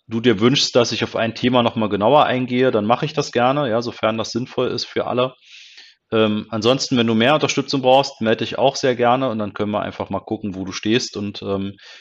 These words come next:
wo wir ansetzen können, damit das eben möglichst schnell, möglichst profitabel wird. Ja, wir haben, wie gesagt, einige Projekte jetzt in den letzten Monaten gehabt, wie zum Beispiel die Lake Dog Akademie, wo wir innerhalb von zwei, drei Monaten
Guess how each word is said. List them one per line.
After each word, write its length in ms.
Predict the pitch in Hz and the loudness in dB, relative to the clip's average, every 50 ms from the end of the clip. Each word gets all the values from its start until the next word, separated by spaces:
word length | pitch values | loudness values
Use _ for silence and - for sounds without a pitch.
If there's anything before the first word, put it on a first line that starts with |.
| _ _ _ | _ _ _
wo 160 | - 104 104 | -6 -2 0
wir 160 | 120 107 76 | 0 2 2
ansetzen 500 | 98 113 120 117 110 - - - 104 92 | 0 -2 0 0 -2 -2 -2 -6 -10 -6
können, 180 | - 98 101 98 | -4 -4 -2 0
damit 260 | 98 95 98 95 - | -2 -2 -2 -4 -4
das 160 | 98 92 - | -6 -6 -8
eben 200 | - 95 95 95 | -10 -10 -8 -4
möglichst 460 | 98 107 120 127 - 120 107 - - | -2 -2 -2 -2 -2 -4 -4 -4 -4
schnell, 260 | - 98 98 107 107 98 | -4 0 0 2 2 2
möglichst 400 | 92 98 110 110 110 104 - - | 0 -2 -4 -4 -6 -8 -10 -14
profitabel 580 | - 95 - 98 - 92 90 92 95 98 87 | -16 -14 -14 -12 -6 -4 -2 -2 -2 -4 -6
wird. 280 | 87 87 87 - - _ _ _ | -8 -10 -10 -12 -14 _ _ _
Ja, 200 | - 104 117 113 | -6 -4 -4 -2
wir 100 | 104 98 | 0 0
haben, 160 | 95 107 123 | 0 0 0
wie 80 | 123 113 | 0 0
gesagt, 420 | 117 107 107 113 - 117 - - - - - - - - _ _ _ _ _ _ | 0 4 4 4 4 4 0 -6 -16 -20 -20 -20 -20 -20 _ _ _ _ _ _
einige 320 | - 110 117 131 131 127 123 | 0 0 2 2 4 2 2
Projekte 580 | 113 - - 117 110 107 120 120 - - 135 | 0 0 0 0 2 2 2 0 0 0 2
jetzt 260 | 117 107 113 113 - - | 4 4 2 2 0 -4
in 80 | 110 | -4
den 80 | 110 110 | -4 -4
letzten 260 | 113 110 - - 104 | -4 -6 -6 -6 -4
Monaten 400 | 101 104 110 113 110 - 113 107 | -2 0 0 -2 -2 -2 -6 -6
gehabt, 300 | 98 101 107 107 - - | -4 -4 -4 -4 -4 -8
wie 80 | 98 - | -10 -8
zum 160 | - - 104 | -6 -4 -4
Beispiel 300 | 101 98 - - - 92 | -4 -4 -4 -8 -10 -8
die 120 | 95 95 | -6 -4
Lake 300 | 90 92 101 117 117 - - | 0 2 2 2 0 0 -2
Dog 280 | 107 110 110 - - - | -2 -2 -2 -4 -8 -8
Akademie, 640 | 110 110 - - 104 101 104 104 104 110 117 117 - - - - - _ _ _ | -8 -6 -4 -4 -4 -2 -2 -2 -4 -4 -6 -8 -12 -20 -20 -20 -20 _ _ _
wo 120 | 98 92 | -8 -4
wir 160 | 98 101 - | -4 -4 -4
innerhalb 400 | - 117 120 110 104 107 107 107 | 0 2 2 2 2 2 0 -2
von 520 | - - - 98 98 101 98 95 95 95 _ _ _ | -4 -4 -2 -2 0 -2 -4 -6 -8 -12 _ _ _
zwei, 300 | - - - 104 110 123 | -6 -2 2 2 2 2
drei 200 | 120 107 107 101 | 2 2 2 0
Monaten 640 | 101 98 107 131 135 113 101 - - 107 113 120 | 2 0 2 4 4 2 2 0 -2 -6 -6 -6